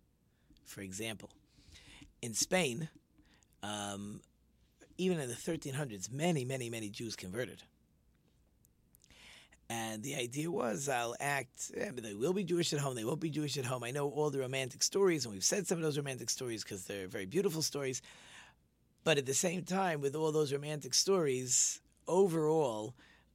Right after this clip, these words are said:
um, the Jewish people had decided they weren't Jewish anymore. They decided they were Christian or Catholic, right? So they, they wanted out.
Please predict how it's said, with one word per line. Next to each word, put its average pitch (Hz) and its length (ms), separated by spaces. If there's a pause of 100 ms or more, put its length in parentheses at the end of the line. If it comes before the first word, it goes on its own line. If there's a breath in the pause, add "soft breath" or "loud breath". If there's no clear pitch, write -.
(120)
um, 113 460 (200)
the 139 160
Jewish 170 300
people 147 220
had 123 100
decided 131 380
they 113 100
weren't 104 160
Jewish 117 280
anymore. 92 320 (200)
They - 120
decided 196 260
they 202 40
were 196 80
Christian 185 460 (140)
or 101 60
Catholic, 135 600 (880 loud breath)
right? 143 240
So 160 160
they, 160 160
they 156 240
wanted 165 380
out. - 480